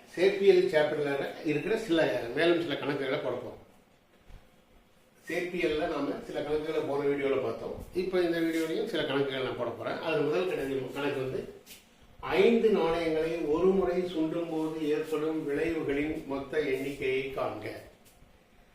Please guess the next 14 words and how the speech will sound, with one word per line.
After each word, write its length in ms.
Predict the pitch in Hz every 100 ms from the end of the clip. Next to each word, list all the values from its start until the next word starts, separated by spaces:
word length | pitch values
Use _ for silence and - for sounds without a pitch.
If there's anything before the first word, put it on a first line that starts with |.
| _ - - -
இப்போ 200 | 175 165
அஞ்சு 500 | 165 185 190 170 151
நாணயம், 480 | 160 175 160 143
காயின்ஸ் 320 | 156 170 175 139
எடுத்துக்கிட்டு 600 | 127 139 135 117 113 - -
அப்படியே 260 | - 135 147
தூக்கி 320 | 139 135 -
போடுறோம் 200 | 120 110
மேல. 220 | 107 107 - - - - _ _ _ _ _ _ _ _
அப்ப 180 | 165 160
மொத்தம் 280 | 165 170 202
எத்தனை 200 | - 196
விளைவுகள் 320 | 165 180 175
வரும்? 440 | 151 139 139 -